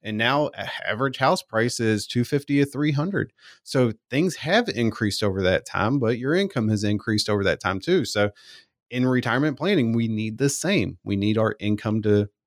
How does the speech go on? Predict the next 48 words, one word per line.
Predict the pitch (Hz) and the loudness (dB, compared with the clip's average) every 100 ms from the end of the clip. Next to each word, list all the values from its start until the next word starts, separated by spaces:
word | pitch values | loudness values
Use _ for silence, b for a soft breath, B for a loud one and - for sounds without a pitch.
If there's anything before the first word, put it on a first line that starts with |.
| _ | _
be | 104 107 | -6 0
tested | 90 - 131 127 | 2 2 0 -4
towards | - 110 123 | -2 -2 0
in-, | 147 151 - | 0 0 -2
against | 107 131 135 175 | -4 -2 0 0
inflation. | 180 90 87 - 101 127 B B B | -2 0 0 0 0 0 B B B
And | - | -2
that's | 120 120 - | 0 0 -2
what | 110 | 0
our | 107 | 0
planning | - 101 92 87 | -2 -2 0 -2
does. | 90 104 107 - | -2 0 0 0
We | 98 | -4
test | - 131 143 - | -2 0 0 2
it | 110 - | -2 -2
against | 104 98 127 135 - | -6 0 0 0 -2
the | 107 | -4
higher | 92 - 104 107 107 101 | -4 -4 0 2 0 -2
average | 95 101 - | -2 -2 0
rate | 98 92 | 0 2
of | 87 | 0
inflation. | 85 - - 131 - 90 104 B B B | -6 -8 -2 0 0 -2 -4 B B B
We're | 127 | -2
not | 131 135 | 0 0
gonna | 110 | -2
use | 101 131 135 101 | 0 0 0 0
that | 90 87 98 | 0 0 -6
lower | 98 113 113 110 | -2 0 2 2
one | 104 101 110 | 0 0 2
and | 101 | 2
a | 104 | 2
half | 107 107 | 0 -2
percent | - 98 - 104 107 - B B - | -6 -6 0 2 0 -4 B B -6
make | 110 - | -6 -2
you | 110 | -6
feel | - 120 117 | -2 0 0
good | 117 110 104 | 2 0 0
kind | 117 104 | 0 0
of | 98 | 0
inflation | 92 123 170 - 104 | -2 0 0 0 0
number. | 104 107 | 2 2
We're | 107 104 127 | 0 0 -2
gonna | 180 180 170 | 0 0 2
use | 135 120 110 | 2 2 0
a | |
number | 104 101 104 107 104 B B B - | 0 0 2 0 -2 B B B -4
that | 131 | -2
is | 117 143 147 120 | 2 2 2 -2